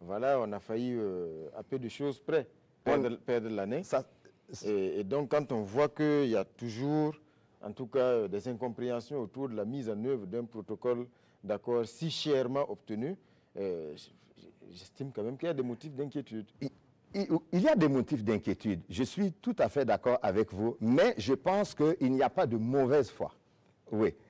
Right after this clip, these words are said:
Speaker 2: Il faudrait que nous nuancions un peu, hein. On est inquiet, certes, mais il n'y a pas vraiment à penser que l'on verserait encore dans ce que nous avons connu,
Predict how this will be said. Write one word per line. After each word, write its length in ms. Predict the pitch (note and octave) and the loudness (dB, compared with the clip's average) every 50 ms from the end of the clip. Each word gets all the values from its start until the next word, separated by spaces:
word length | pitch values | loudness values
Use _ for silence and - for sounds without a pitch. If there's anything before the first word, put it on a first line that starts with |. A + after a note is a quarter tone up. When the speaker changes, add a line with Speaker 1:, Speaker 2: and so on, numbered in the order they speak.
| _ _ - | _ _ -4
Speaker 2:
Il 100 | B2+ A#2+ | -2 -2
faudrait 360 | - - D3+ C3+ D#3 F#3 F#3+ | 0 0 0 2 4 4 2
que 100 | - - | 4 2
nous 560 | F3 D#3+ D3+ C#3 C3 B2 A#2+ A#2 A2+ A2 A2 A#2 | 2 4 4 4 6 6 6 4 4 4 2 2
nuancions 600 | B2 C#3 D3+ D3+ C#3 C3+ - - - F3 F#3 - - | 4 4 4 4 4 2 0 0 0 0 0 0 0
un 120 | A2+ - | 0 0
peu, 400 | - - A#2 B2 D3+ G3+ A3 - - - - | 0 2 4 6 6 6 6 4 2 -2 -2
hein. 300 | A2+ A#2 C#3 D#3 F3 - - | 0 0 2 0 -2 -2 0
On 200 | B2 A#2 A#2 E3 | 2 4 6 6
est 200 | B3 C#4 - - | 6 4 4 4
inquiet, 500 | C#3 A#2+ A2 - - B2+ A#2+ E3+ B3 D4 - _ _ _ _ - | 2 0 0 0 2 4 4 4 4 0 -6 _ _ _ _ -14
certes, 440 | - - C3 D3+ A3 A3 - - A3+ B3+ C4 - - - _ - | -4 2 4 4 4 4 2 0 0 0 -2 -4 -18 -20 _ -4
mais 500 | G#2+ A2 A#2 B2+ D3 G3 B3 C4+ D#4+ - - - - - | 2 4 6 6 8 8 6 6 4 0 -4 -10 -8 -4
il 120 | C3 B2+ | -2 -2
n'y 160 | C3+ C3 B2 | 2 2 4
a 80 | B2 A#2 | 2 2
pas 300 | - - E3+ F3+ F#3 D3+ | 2 2 2 2 2 2
vraiment 420 | G#2 G#2+ A2+ A2 A#2 C3+ D#3 E3 - | 0 0 0 0 2 0 0 -2 -2
à 220 | - G#2+ G#2 G2+ F#2+ - | 0 0 0 0 -2 -2
penser 380 | - B2 A#2+ A2+ - D#3+ E3+ D#3+ | 0 0 0 0 -2 -2 -4 -4
que 340 | E3 - D3 E3 F3+ F3 D#3 | -2 -2 0 0 2 0 0
l'on 560 | B2 A#2 A2+ A2 G#2+ G#2+ G#2 G#2 G#2 G#2 G2+ | 0 0 0 0 0 0 0 -2 -2 -2 -2
verserait 560 | E2+ A#2+ B2 - - - B2+ A#2 C3 D3+ D3+ - | 0 0 0 0 0 -2 0 2 2 0 0 0
encore 440 | A#2 G2+ F2+ - C#3 D3 E3 F#3+ F#3 - - - _ | -2 -4 -4 -2 0 0 0 0 -2 -4 -14 -20 _
dans 1000 | - F#2+ G#2+ G#2 G2+ G2 G2 F#2+ F#2 F#2 F#2 F2+ F#2 F2+ F2 F2 F2 F2 E2+ E2+ - - _ _ | -6 -2 0 0 0 2 0 0 0 0 0 0 0 0 -2 -2 -2 -4 -6 -8 -10 -16 _ _
ce 920 | - - - - - - - - - G3 - _ _ _ - - - C#3 | -20 -18 -16 -14 -14 -14 -14 -14 -14 -18 -18 _ _ _ -14 -8 -4 -4
que 160 | C3 - - E3 | -2 2 2 2
nous 220 | D3+ C3 G#2 G#2+ | 4 4 2 2
avons 280 | G#2 G#2 G#2+ C3 C3+ - | 2 2 2 0 -4 -4
connu, 600 | - - C#3 C3+ B2 C#3 E3 G3+ G#3 G#3+ G#3+ | -4 -2 0 2 2 2 2 2 2 2 0